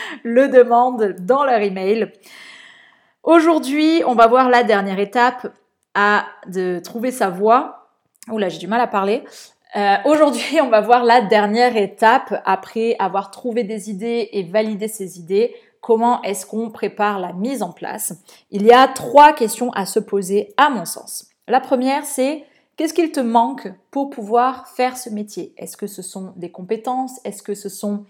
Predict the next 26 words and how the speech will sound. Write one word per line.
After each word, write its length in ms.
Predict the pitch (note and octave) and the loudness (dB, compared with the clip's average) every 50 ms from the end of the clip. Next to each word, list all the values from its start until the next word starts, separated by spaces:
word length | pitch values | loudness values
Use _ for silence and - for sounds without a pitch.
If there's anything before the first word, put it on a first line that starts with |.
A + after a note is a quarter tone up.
| _ _ _ _ _ | _ _ _ _ _
enfin, 140 | - F3 | -10 -10
donc, 220 | F3 F3 E3+ - F#3 | -10 -12 -14 -12 -10
des 120 | F#3 F#3 | -10 -8
compétences 480 | F#3 G3 F3+ - F3+ - F3+ F3 - - | -8 -10 -10 -10 -10 -10 -12 -12 -12 -10
métiers ? 460 | F#3 F#3+ F#3+ F#3+ - C4 C#4 C4 - - _ _ _ - | -10 -10 -10 -8 -8 -8 -8 -8 -10 -18 _ _ _ -14
Est-ce 140 | G3 G3 - | -12 -12 -10
que 100 | - G3+ | -12 -10
ce 140 | G3+ G#3 | -8 -8
sont, 460 | G3+ - A3 G#3+ A3 A3 G#3+ A3 - _ - | -8 -8 -6 -6 -6 -6 -6 -8 -10 _ -12
euh, 440 | F3 F3+ F3 F3 F3 F3 F3 E3+ F3 - | -10 -10 -10 -10 -12 -14 -16 -16 -18 -16
c'est 140 | - - G3 | -14 -14 -10
savoir 440 | - - F#3+ F3+ G3+ G3+ G#3 G3+ - | -8 -6 -4 -2 -2 -4 -4 -6 -8
comment 540 | - A#3+ G#3 G#3+ A3 A3 A3+ A3+ A3+ A3+ G#3+ | -6 -4 -2 0 0 2 2 0 0 -2 -4
créer 580 | - - - G#3+ G3+ G3+ G#3 G#3+ G#3+ G#3+ G#3 | -8 -12 -10 -6 -4 -4 -2 -2 -2 -2 -2
l'aspect 540 | G3 G3+ F#3 F#3 - _ G#3 G#3 G#3 G#3 G#3 - - _ _ - | -2 -4 -6 -8 -10 _ -4 -2 -2 -2 -4 -10 -20 _ _ -16
juridique, 800 | F3+ F3 G3 F#3 G#3 G#3+ F#3 G3+ A#3+ B3 B3 B3 B3+ - - - - | -12 -8 -6 -6 -4 -6 -6 -6 -6 -6 -8 -8 -10 -12 -14 -10 -8
euh, 200 | G3 F#3+ F#3+ F#3+ | -6 -6 -6 -6
comment 440 | F#3+ - G#3 G3 G3+ G3+ G#3 G#3 G3+ | -8 -8 -6 -6 -4 -4 -4 -4 -4
tenir 340 | G3+ - G3+ F#3+ F#3 F#3 F#3 | -6 -8 -10 -10 -10 -12 -12
ses 180 | - A#3 A3 A3 | -10 -10 -8 -6
comptes, 380 | - A#3+ A#3 A#3 A#3 G#3+ G#3+ | -4 -4 -4 -4 -6 -8 -8
donc 160 | G3 F#3+ - | -10 -8 -6
l'aspect 400 | - G3+ G3 G3+ - A#3+ A#3 A3+ | -6 -6 -6 -6 -6 -4 -2 -2
vraiment 400 | G3+ G3+ F#3+ F#3+ G#3 G#3 A3 A3 - - _ _ _ _ - - | -2 -4 -4 -4 -2 -2 -4 -4 -8 -14 _ _ _ _ -16 -12
gestion 460 | - F3+ F#3+ A3+ G#3+ - - B3 A#3+ A3+ | -8 -4 -4 -4 -4 -4 -6 -4 -2 -2
d'entreprise ? 760 | G#3+ G3+ G3+ - G#3 - - - D#4+ E4+ D#4+ C4 F#3+ E3+ | -2 -2 -4 -6 -12 -14 -10 -6 -4 -4 -4 -6 -8 -10